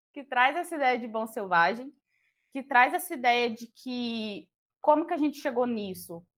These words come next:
de ser um ser civilizado e como que isso é ruim seria diante da propriedade privada. E tudo, tá, gente? Tudo, todos os autores que ela vai trazendo ao longo da história,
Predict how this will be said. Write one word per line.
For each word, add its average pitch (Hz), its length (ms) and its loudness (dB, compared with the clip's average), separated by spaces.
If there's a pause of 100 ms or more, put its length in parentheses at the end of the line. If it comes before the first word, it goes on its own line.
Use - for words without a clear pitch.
(140)
de 185 720 -6 (280)
ser 220 240 0
um 208 60 -8
ser 208 220 -4
civilizado 190 760 6
e 208 40 -6
como 220 260 -2
que - 80 -20
isso - 100 -12
é 226 40 -6
ruim 233 340 -4
seria 247 320 -4
diante 254 240 -4
da 247 80 -2
propriedade 233 560 0
privada. 175 500 2 (440)
E 285 160 2
tudo, 359 520 2
tá, 233 200 8
gente? 240 320 -2
Tudo, 285 380 -4
todos 240 200 0
os - 20 -10
autores 277 480 0
que - 80 -4
ela 220 80 6
vai 208 140 2
trazendo 196 360 2
ao 196 60 2
longo 190 140 0
da 185 80 0
história, 180 580 2